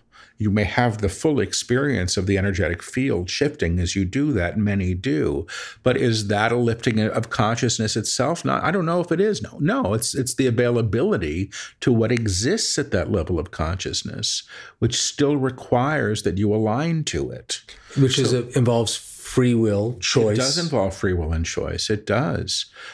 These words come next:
Speaker 1: I mean, I'm just thinking about, I'm extending the metaphor because I'm getting agreement to it. You can be skipping through the radio stations and you can hear a glimmer of a song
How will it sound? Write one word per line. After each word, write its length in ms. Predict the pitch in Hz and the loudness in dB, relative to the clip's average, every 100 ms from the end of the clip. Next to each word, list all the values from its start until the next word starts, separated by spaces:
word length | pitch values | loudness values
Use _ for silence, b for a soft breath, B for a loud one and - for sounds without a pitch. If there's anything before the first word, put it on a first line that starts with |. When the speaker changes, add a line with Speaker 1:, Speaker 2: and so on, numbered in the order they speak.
| B | B
Speaker 1:
I 80 | 127 | 2
mean, 120 | 139 | 4
I'm 140 | 131 160 | 4 0
just 180 | 170 - 117 110 | -2 -4 -6 0
thinking 320 | 143 143 139 | 2 4 4
about, 400 | 113 107 - - | 4 2 -2 0
I'm 120 | 117 | 2
extending 440 | 120 - 156 147 | 2 0 0 2
the 100 | 123 | 2
metaphor 500 | 117 123 151 139 110 | 2 2 0 0 2
because 280 | 101 101 110 | 2 2 2
I'm 120 | 104 107 | 2 2
getting 240 | 110 107 | 2 2
agreement 560 | 92 92 131 160 127 107 | 0 2 2 2 0 0
to 160 | 90 | 0
it. 160 | 90 - B B - | 0 -4 B B 0
You 120 | 180 | 0
can 220 | 202 220 | 2 2
be 360 | 143 139 123 127 - | 2 0 0 -6 -4
skipping 680 | - - - 160 156 127 | -2 -4 0 0 2 2
through 320 | 123 - 151 | 0 0 2
the 80 | 131 | 4
radio 480 | 101 127 220 127 82 | 4 2 0 0 0
stations 760 | 87 - 85 87 90 - 98 | -2 0 0 0 0 0 0
and 80 | 113 | 0
you 60 | 135 | 0
can 160 | 123 | 2
hear 340 | 123 120 131 139 | 2 2 2 2
a 120 | - | 0
glimmer 580 | 113 104 98 120 165 120 | -2 -4 -2 0 2 0
of 140 | 85 | 0
a 40 | 85 | -2
song 720 | - 113 165 - - - | -2 -2 -2 -6 -6 -6